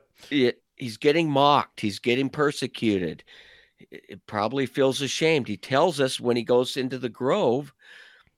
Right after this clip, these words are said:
that that was the main reason he went to the, the grove, apparently, for the first vision, is he was ashamed. He,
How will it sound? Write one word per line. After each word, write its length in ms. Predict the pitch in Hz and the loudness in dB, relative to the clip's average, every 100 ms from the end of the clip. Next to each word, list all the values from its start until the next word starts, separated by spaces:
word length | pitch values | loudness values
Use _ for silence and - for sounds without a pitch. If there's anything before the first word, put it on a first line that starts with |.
| _ | _
that 160 | 117 - | 0 2
that 220 | 135 151 | 2 2
was 180 | 151 - | 0 0
the 80 | |
main 300 | 131 135 143 | 0 0 0
reason 480 | 135 147 254 - 120 | -2 -6 -6 -4 -2
he 100 | 110 | -2
went 300 | 120 127 131 | 0 0 0
to 100 | 135 | -6
the, 220 | 131 143 - _ _ - _ _ - | -6 -6 -6 _ _ -20 _ _ -6
the 100 | 117 | -4
grove, 520 | 170 247 240 101 104 | 0 0 2 0 0
apparently, 840 | 101 - 110 101 - 92 95 165 - - - _ _ | -4 -4 -2 0 0 -2 -2 -4 -12 -20 -20 _ _
for 100 | 117 | -6
the 100 | 117 | -6
first 380 | 135 127 - - | -4 -4 -4 -4
vision, 440 | 180 175 143 139 | -2 0 -2 0
is 280 | 123 117 - _ _ _ _ _ 160 | -2 -4 -14 _ _ _ _ _ -2
he 100 | 165 | 0
was 160 | 196 | 0
ashamed. 560 | 208 - 247 285 240 131 | -2 0 2 4 2 0
He, 200 | 131 | -2